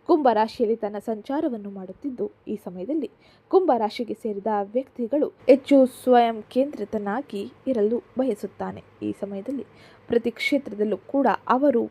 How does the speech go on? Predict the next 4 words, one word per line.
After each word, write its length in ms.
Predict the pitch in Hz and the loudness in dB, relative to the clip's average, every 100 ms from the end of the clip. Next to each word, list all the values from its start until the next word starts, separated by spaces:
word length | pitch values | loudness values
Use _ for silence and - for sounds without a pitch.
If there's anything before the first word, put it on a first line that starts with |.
| - | -8
ಮಾಡಿದ 320 | 226 214 214 214 | -4 -2 -2 -2
ನಿರ್ಧಾರವನ್ನೇ 800 | 220 202 240 285 247 254 269 196 233 - - _ - | -2 0 -2 -2 -2 -6 -6 -10 -12 -20 -20 _ 4
ಕೊನೆಗೊಳಿಸಲು 640 | 302 302 220 196 208 214 214 - | 4 4 -4 -6 -8 -8 -8 -12
ಅಥವಾ 280 | 202 226 | -10 -8